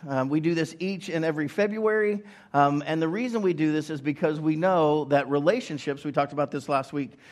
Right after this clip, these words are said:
relationships bring some of the greatest joys of our life and also some of the greatest pain in our life. Isn't that true? As, as you come into a good and strong relationship, um, whether that's a new friendship or a coworker or a spouse, it's some of the greatest,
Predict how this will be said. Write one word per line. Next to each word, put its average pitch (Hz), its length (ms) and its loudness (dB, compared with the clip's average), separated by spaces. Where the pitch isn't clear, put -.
relationships 170 680 2
bring 156 220 0
some 160 180 -2
of 151 60 0
the 143 60 0
greatest 131 360 -4
joys 151 380 -2
of 180 80 -4
our 185 100 0
life 220 300 -6
and 139 140 -2
also 139 180 -2
some 143 180 -4
of 131 40 -2
the 127 80 -4
greatest 120 280 -6
pain 104 540 -8
in 104 100 -8
our 104 120 -6
life. 101 280 -12
Isn't 131 200 -6
that 147 140 -4
true? 190 300 -6
As, 151 340 0
as 143 160 -2
you 151 80 -2
come 180 200 0
into 170 240 -2
a 160 40 0
good 170 280 0
and 156 100 -6
strong 170 260 0
relationship, 180 720 0
um, 143 240 6
whether 151 220 4
that's 147 220 0
a 147 40 -2
new 139 120 0
friendship 180 500 -2
or 139 80 2
a 131 40 -2
coworker 175 560 0
or 143 220 2
a 131 60 -4
spouse, 165 360 -2
it's 147 140 -12
some 180 140 0
of 160 40 -2
the 151 60 -2
greatest, 180 480 -4